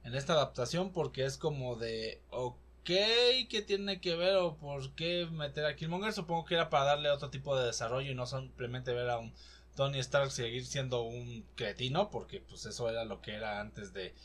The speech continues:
su evento con, con la captura. Y bueno, pues el capítulo está interesante,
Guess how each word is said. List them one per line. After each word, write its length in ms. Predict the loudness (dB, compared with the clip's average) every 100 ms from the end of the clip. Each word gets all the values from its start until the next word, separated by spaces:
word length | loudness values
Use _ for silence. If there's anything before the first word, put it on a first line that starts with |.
| -20 -20 -20 -20 -20
su 280 | -6 -2 2
evento 520 | 2 2 0 0 -2
con, 360 | -2 -6 -6 -6 -14 -16 -16 -18 -18 -20 -20 -20 -20 -20 -20 -20 -20 -20 -20 0
con 300 | 2 2 2
la 120 | -2
captura. 560 | -2 -4 2 4 4 2 -20 -20 -20 -20 -16 -6
Y 120 | 4
bueno, 440 | 6 8 6 2
pues 460 | 2 0 2 0 2
el 160 | 2 4
capítulo 420 | 2 4 4 4
está 160 | 2
interesante, 640 | 0 4 6 6 4 4